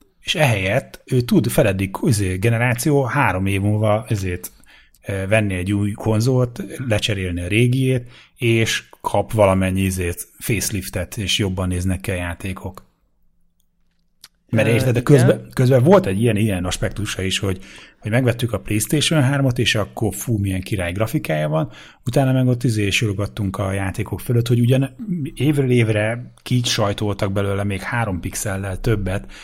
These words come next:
Speaker 1: de közben úgy elment a hardverileg a, a, a P C gaming a PlayStation háromhoz képes, hogy, hogy nem voltak összehasonlíthatóak a játékok. És akkor
Speaker 2: Na,
Speaker 1: oda
Speaker 2: szerintem
Speaker 1: volták kötve éveken át.
Speaker 2: Oké, szerintem meg is fogtad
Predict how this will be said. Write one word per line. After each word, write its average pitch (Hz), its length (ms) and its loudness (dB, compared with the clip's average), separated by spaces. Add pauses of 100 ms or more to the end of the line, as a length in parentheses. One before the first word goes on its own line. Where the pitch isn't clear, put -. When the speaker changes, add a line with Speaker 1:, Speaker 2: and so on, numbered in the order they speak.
(160)
Speaker 1:
de 107 120 -4
közben 110 320 0
úgy 131 240 2
elment 101 340 -2
a 101 360 -4
hardverileg 92 720 -4
a, 95 140 -6 (200)
a, 95 320 -6
a 123 100 -6
P - 60 -6 (140)
C - 80 -6 (120)
gaming 92 420 -4 (380)
a 95 240 -4
PlayStation 104 520 -4
háromhoz 95 440 -6
képes, 98 520 -2
hogy, 117 260 0 (280)
hogy 113 200 -4
nem 117 320 0
voltak 113 280 -4
összehasonlíthatóak 95 960 -6
a - 40 -8
játékok. 92 640 -8 (220)
És - 80 -10
akkor 165 160 0
Speaker 2:
Na, 151 80 0
Speaker 1:
oda 123 80 -8
Speaker 2:
szerintem 117 340 2
Speaker 1:
volták 107 300 0
kötve 101 560 -6
éveken 95 480 -6
át. 87 240 -12 (420)
Speaker 2:
Oké, 170 440 -2
szerintem 180 300 -2
meg 190 220 0
is 143 140 0
fogtad 131 640 -4